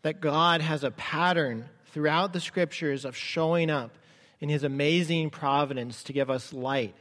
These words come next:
and hope and peace. But then you'll see in verse twenty-eight that this rock, this mountain it's called,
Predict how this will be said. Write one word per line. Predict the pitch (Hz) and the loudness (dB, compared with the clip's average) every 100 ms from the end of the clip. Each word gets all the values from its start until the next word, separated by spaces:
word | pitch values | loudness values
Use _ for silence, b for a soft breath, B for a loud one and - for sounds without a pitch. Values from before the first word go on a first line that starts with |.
| - | -12
and | 120 | -12
hope | 107 - 151 117 - b b b | -10 -2 -2 -2 -10 b b b
and | 123 110 | -10 -10
peace. | - 175 143 113 - - _ _ _ _ _ _ _ _ _ b b b | -8 -4 -4 -6 -14 -18 _ _ _ _ _ _ _ _ _ b b b
But | b | b
then | 165 | 2
you'll | 185 175 | 4 4
see | - 208 | 4 2
in | 170 | 4
verse | 160 151 - - | 4 4 0 -8
twenty-eight | - 170 147 131 170 135 135 | -2 0 0 0 0 -2 -2
that | 123 120 b b b b | -2 -2 b b b b
this | - 147 | 0 0
rock, | 139 127 151 170 120 - | 0 2 4 4 2 -4
this | 139 123 - - 170 _ - 143 _ _ | -4 -4 -8 -16 -20 _ -20 -20 _ _
mountain | 135 147 170 185 165 139 | -4 2 4 4 2 0
it's | 139 - | -2 -6
called, | - 123 120 131 | -4 -2 0 -2